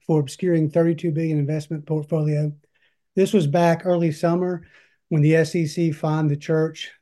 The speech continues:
uh, five million for I guess, uh,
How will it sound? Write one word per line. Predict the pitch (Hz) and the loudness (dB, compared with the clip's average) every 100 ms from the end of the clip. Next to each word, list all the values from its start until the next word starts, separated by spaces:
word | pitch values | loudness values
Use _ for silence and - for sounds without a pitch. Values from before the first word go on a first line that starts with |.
| 196 | -4
uh, | 151 147 147 | 0 2 0
five | - 170 160 | 0 0 2
million | 151 156 156 156 156 | 2 2 2 0 0
for | 151 156 143 147 143 147 _ _ _ _ _ _ _ _ - | -2 -4 -2 -2 -4 -8 _ _ _ _ _ _ _ _ -10
I | 151 | -6
guess, | 135 156 147 | -4 -4 -6
uh, | 196 170 160 160 | -12 -14 -14 -18